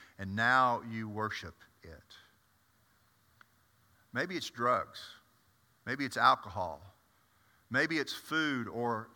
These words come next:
tobacco. "Well, Keith, really? Food? I mean, come on, guys." I remember a little Disney show a while back where the animals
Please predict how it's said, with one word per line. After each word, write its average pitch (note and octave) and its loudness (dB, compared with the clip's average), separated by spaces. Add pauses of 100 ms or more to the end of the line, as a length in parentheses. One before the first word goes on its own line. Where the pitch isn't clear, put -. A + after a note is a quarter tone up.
(100)
tobacco. A#2+ 2 (960)
"Well, - -20
Keith, B3 -6
really? G3+ 4
Food? G#3+ 2 (560)
I A2+ -6
mean, G#2+ -6
come E3 0
on, G#2+ 0
guys." F#2+ -4 (2750)
I - -2
remember C3+ 0
a C3 2
little C3 -4 (1120)
Disney A#2 -2
show A#2 2
a A2 -2
while G#2+ 2
back G#2 2
where G2+ 0 (840)
the G2+ -6
animals A2 0